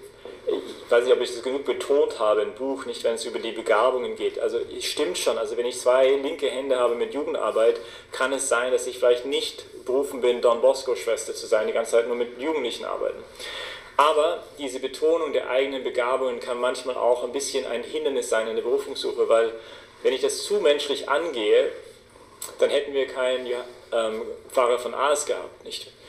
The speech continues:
Der kein Latein, also der sich wahnsinnig damit schwer getan hat, also wäre nicht völlig blöd, der Pfarrer von Aas, der mit Latein hatte sich schwer getan. Und, und wenn man das zu menschlich sieht, das Ganze, dann,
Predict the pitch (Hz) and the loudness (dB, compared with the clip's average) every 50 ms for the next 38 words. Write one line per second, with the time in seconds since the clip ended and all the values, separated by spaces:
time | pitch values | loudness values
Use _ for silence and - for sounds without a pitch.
0 | - - - 113 - - 120 113 113 113 110 110 - - 123 123 127 131 127 123 | -6 0 0 2 2 2 0 0 0 0 0 0 0 0 2 2 2 2 2 2
1 | 113 98 110 104 101 107 98 - 113 101 - 113 113 120 113 - - 120 117 110 | 0 0 -2 -4 -6 -8 -8 -10 -10 -2 0 2 2 2 0 0 0 0 0 -2
2 | - - - 117 120 120 117 117 113 113 117 117 113 110 104 107 113 113 117 117 | 0 4 6 6 6 6 4 2 0 0 0 0 0 -2 0 2 2 2 2 0
3 | 110 - - - 120 113 - - - - 110 113 139 156 143 139 139 - 113 110 | -4 -6 0 2 2 2 2 0 -6 -4 0 2 4 4 4 2 2 2 2 2
4 | - - 113 110 107 104 107 101 92 104 113 107 - 107 107 101 - 123 127 127 | 2 0 0 0 0 0 -2 -4 -2 -2 -2 -2 -2 -4 -6 -4 0 0 0 2
5 | 120 104 95 95 87 101 - - - 55 - - - - 50 - - - - - | 0 -2 -2 -4 -8 -8 -8 -4 -4 -4 -4 -4 -6 -8 -10 -10 -12 -14 -14 -14
6 | - - - - - - - - - - 127 123 120 120 - - - - - - | -12 -10 -10 -10 -10 -12 -14 -2 2 2 4 4 2 -2 -8 -12 -14 -16 -18 -20
7 | - - - - - 131 123 120 - - 135 139 139 - 139 139 135 - - - | -20 -20 -6 -2 -2 0 0 -2 0 2 2 2 4 2 2 2 2 2 0 -4
8 | - - - - 196 185 170 151 147 160 175 - - - 147 143 - - - - | -8 -8 -6 -4 -4 -2 2 2 2 2 2 -2 -4 -6 -6 -6 -6 -8 -8 -10
9 | 240 - - 139 120 - 135 123 117 123 120 - 139 135 143 143 139 - - - | -10 0 0 0 2 2 2 2 2 0 0 2 2 4 4 2 -2 -6 -12 -16
10 | - - - - - - - - 135 123 123 127 123 127 | -18 -18 -20 -20 -20 -20 0 2 2 2 2 0 -4 -8